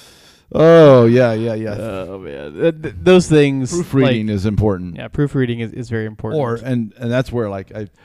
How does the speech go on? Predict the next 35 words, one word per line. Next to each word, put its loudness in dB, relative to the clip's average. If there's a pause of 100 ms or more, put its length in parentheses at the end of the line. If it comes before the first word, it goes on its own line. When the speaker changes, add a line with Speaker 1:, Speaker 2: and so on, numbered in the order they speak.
(180)
Speaker 1:
I -2
said, -4
even -6
coming -6
here, -4
like, -16
I, -14 (320)
three 0
things -4
that -10
I -6
said -8
I -8
wouldn't -10
do. -6
And -12
one, -6
I -10
said -10
I -10
wouldn't -10 (320)
ever -14
go -12
north. -20 (400)
I -10
wouldn't -8
take -4
a -12 (120)
church -10
that -12
had -10
a -12
Christian -14
school. -16
And -16